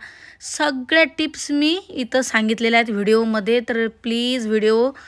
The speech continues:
शेवटपर्यंत बघा, है ना. मिरची पावडर किती टाकलं, हळद किती टाकली, मसाला किती टाकली, कोणकोणता मसाला वापरला, कांदा किती घेतला, लसूण किती घेतला, ड्रायफ्रुट्स किती घेतले, लय साऱ्या ट्रिक्स आहेत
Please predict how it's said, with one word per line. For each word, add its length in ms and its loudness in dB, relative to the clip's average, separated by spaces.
शेवटपर्यंत 840 4
बघा, 380 2
है 60 4
ना. 160 4
मिरची 360 2
पावडर 420 4
किती 180 2
टाकलं, 540 4
हळद 360 6
किती 220 -2
टाकली, 400 2
मसाला 400 2
किती 220 -2
टाकली, 360 0
कोणकोणता 460 -2
मसाला 380 0
वापरला, 680 2
कांदा 240 2
किती 260 -8
घेतला, 520 2
लसूण 400 -4
किती 220 -6
घेतला, 560 2
ड्रायफ्रुट्स 640 2
किती 280 -6
घेतले, 380 0
लय 160 2
साऱ्या 240 0
ट्रिक्स 460 -4
आहेत 260 -2